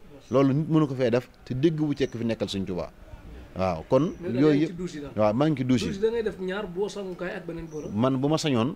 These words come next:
Speaker 1: kër gu ne ñeenti douche lay am, ñaari sangukaay ak ñaari cabinet.
Speaker 2: Hmm.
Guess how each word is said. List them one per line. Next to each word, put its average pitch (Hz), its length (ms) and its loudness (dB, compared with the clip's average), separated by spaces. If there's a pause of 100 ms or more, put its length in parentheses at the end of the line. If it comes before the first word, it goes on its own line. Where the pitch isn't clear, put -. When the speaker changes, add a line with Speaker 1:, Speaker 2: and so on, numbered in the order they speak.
(160)
Speaker 1:
kër 156 180 4
gu 139 100 2
ne 135 120 4
ñeenti 143 340 4
douche 135 180 0
lay 110 120 4
am, 98 80 0
ñaari 139 240 2
sangukaay 123 520 0
ak 113 80 -4
ñaari 113 220 0
cabinet. 85 360 -4 (180)
Speaker 2:
Hmm. 151 140 -14